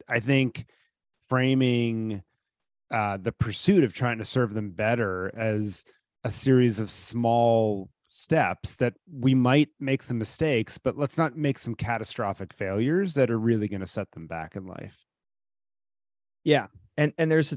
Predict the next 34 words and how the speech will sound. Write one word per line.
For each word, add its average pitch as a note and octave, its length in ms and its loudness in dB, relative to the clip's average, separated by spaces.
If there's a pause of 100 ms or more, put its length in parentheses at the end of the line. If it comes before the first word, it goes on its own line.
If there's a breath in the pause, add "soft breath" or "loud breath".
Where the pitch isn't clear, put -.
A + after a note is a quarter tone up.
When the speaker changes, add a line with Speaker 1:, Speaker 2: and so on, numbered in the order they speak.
Speaker 2:
this D3+ 180 2
interesting C3+ 480 0 (180)
opportunity C3 560 0
cost - 360 -6
that B2+ 100 0
I A#2+ 60 -2
don't C3+ 220 2
always B2 260 0
think B2+ 200 -4
is B2 100 -4
sort B2 200 -4
of B2+ 140 -10
weighed B2+ 280 0
in, A#2 260 -2
which A2+ 160 -6
is A2 200 -8 (320)
w-, C#3 280 -6
what D3+ 180 2
happens C3 400 2
when A#2+ 100 0
we A#2 80 -2
keep B2+ 280 -2
running A#2 360 -2
the F#2 60 -6
same - 280 -8
play? - 420 -6 (680)
Speaker 1:
Yeah, A#2+ 240 2 (160)
exactly. B2 500 0
Right. A2 240 0
I B2+ 60 0
mean, B2+ 180 0
it's - 180 -6
like, A#2+ 220 0
I, C#3+ 340 -2